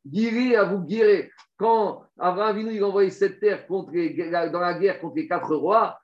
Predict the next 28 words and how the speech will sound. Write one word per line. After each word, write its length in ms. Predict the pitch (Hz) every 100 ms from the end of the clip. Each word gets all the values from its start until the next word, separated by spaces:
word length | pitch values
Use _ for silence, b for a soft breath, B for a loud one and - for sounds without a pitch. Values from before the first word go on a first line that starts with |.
| _
ça 180 | - 190
devenait 320 | 175 202 208
des 140 | 196
flèches, 420 | - 233 240 -
des 180 | 156 175
ogives 280 | 202 190 202
nucléaires, 460 | 202 196 202 202 143
dit-il. 520 | 160 - 247 170 - b _
Iten 420 | 175 170 233 247
ke 100 | -
Afar 380 | 208 196 214 165
Harbo, 320 | 175 175 220
ke 200 | 220 185
Kash 220 | 196 185 160
Nidav 280 | 180 185
Kashto, 280 | 180 170 202
Akash 180 | 180 165
Baruch 260 | 165 180 196
Hu, 100 | 190
il 60 |
a 60 | 170
rendu 240 | 175 180
la 140 | 170 156
terre 240 | 202 -
comme 160 | 165 180
une 100 | 185
épée. 380 | 185 202 - - b b b b
Alors, 840 | 165 196 202 226 214 226 226 196 -